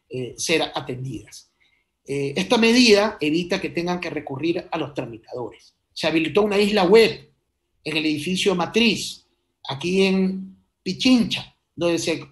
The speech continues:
cuenta con un asesor institucional para la realización. No tienen que ir donde tramitadores, no es necesario. Hay un sinnúmero de cybers que ya los estamos revisando y estamos solicitando la revisión para que los, para que los cierren si es necesario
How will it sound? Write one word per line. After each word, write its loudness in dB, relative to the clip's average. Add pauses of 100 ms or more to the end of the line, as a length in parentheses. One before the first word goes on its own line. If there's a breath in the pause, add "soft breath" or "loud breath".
cuenta 2
con 0
un -2
asesor -2
institucional -4
para -2
la -4
realización. -4
No -10
tienen -4
que -6
ir -4
donde 0
tramitadores, -4
no -14
es -16
necesario. -10 (1160)
Hay 2
un 2
sinnúmero 4
de 2
cybers 2
que -10
ya 0
los 4
estamos 0
revisando -2
y 0
estamos -6
solicitando -2 (320 soft breath)
la 0
revisión -2
para -6
que -6
los, -10
para -12
que -16
los -16 (240)
cierren 2
si -8
es -10
necesario -4